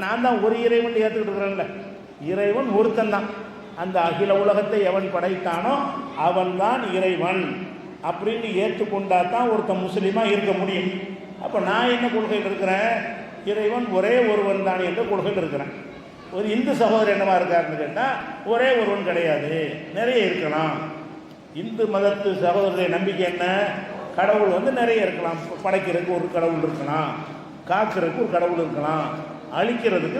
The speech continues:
ஒரு கடவுள் இருக்கலாம், ஒவ்வொரு டிபார்ட்மெண்ட்டுக்கும் ஒரு கடவுள் இருக்கலாம்,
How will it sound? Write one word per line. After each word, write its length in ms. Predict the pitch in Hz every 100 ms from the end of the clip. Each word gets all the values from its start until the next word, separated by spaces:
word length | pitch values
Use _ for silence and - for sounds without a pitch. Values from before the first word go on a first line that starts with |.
| 262
ஒரு 80 | 233
கடவுள் 280 | 185 185 180
இருக்கலாம், 460 | 165 143 143 156 147 151 - - - -
ஒவ்வொரு 240 | 214 226 214 196
டிபார்ட்மெண்ட்டுக்கும் 720 | 220 254 240 214 202 226 285
ஒரு 80 | 226
கடவுள் 280 | 196 202 185
இருக்கலாம், 440 | 180 160 151 165